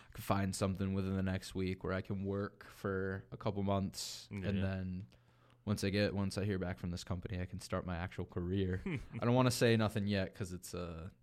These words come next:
Speaker 1: still in the works,
Speaker 2: Yeah.
Speaker 1: but, you know,
Speaker 2: I'm sure it'll
Speaker 1: hopefully.
Speaker 2: work out.
Speaker 1: Yeah, I'm sure. Yeah. Then I gotta find an apartment, and oh my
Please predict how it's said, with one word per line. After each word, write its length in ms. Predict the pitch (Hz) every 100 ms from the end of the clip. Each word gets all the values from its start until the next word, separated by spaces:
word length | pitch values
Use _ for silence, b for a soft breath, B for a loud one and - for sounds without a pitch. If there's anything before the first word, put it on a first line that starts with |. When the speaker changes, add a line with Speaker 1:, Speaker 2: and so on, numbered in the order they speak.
| _ -
Speaker 1:
still 300 | - 101 92
in 60 |
the 80 | 87
works, 480 | 87 85 82 - -
Speaker 2:
Yeah. 100 | 95
Speaker 1:
but, 260 | 82 82 - -
you 100 | 107
know, 180 | 85 90 - b -
Speaker 2:
I'm 100 | 117
sure 140 | 156
it'll 80 | 160
Speaker 1:
hopefully. 240 | 78 110 95
Speaker 2:
work 60 | 80
out. 140 | - - B B B B -
Speaker 1:
Yeah, 160 | 104
I'm 100 | 104
sure. 360 | 104 92 90 104 -
Yeah. 320 | 107 98 95 110 - - -
Then 160 | 113
I 60 | 107
gotta 100 | 98
find 260 | - 101 92
an 60 | 90
apartment, 560 | - 101 101 98 95
and 80 | 87
oh 60 | 87
my 160 | 85